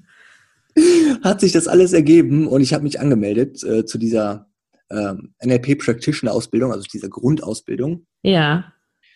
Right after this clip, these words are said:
Speaker 1: Und das Spannende
Speaker 2: Und wie hat sich das dann ergeben, wenn ich da nochmal nachhaken, ha-, nachhaken darf? Was, was, was hat sich geändert in den vier Wochen?
Speaker 1: Also ich hab,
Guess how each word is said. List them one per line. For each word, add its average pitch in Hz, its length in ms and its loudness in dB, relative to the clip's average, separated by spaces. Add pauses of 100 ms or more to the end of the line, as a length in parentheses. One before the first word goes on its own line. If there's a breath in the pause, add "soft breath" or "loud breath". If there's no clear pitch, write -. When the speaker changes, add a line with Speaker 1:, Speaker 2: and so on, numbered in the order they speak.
(560 soft breath)
Speaker 1:
Und 131 540 -2
das 117 140 -6
Spannende - 400 0
Speaker 2:
Und 208 80 0
wie 277 140 0
hat 285 120 -2
sich 262 120 0
das 233 120 -2
dann 220 140 0
ergeben, 175 380 -2
wenn 214 60 -2
ich - 40 -2
da 190 80 0
nochmal 165 180 2
nachhaken, 160 480 -4
ha-, 165 320 -8
nachhaken 175 420 -4
darf? 175 260 -10
Was, 202 280 -6
was, 208 340 -6
was 226 180 -4
hat 226 120 -4
sich 196 160 -6
geändert 180 300 -4
in 151 80 -4
den 151 120 -4
vier 156 180 -8
Wochen? 165 240 -8 (1500 soft breath)
Speaker 1:
Also 151 520 2
ich 143 300 0
hab, 151 200 -4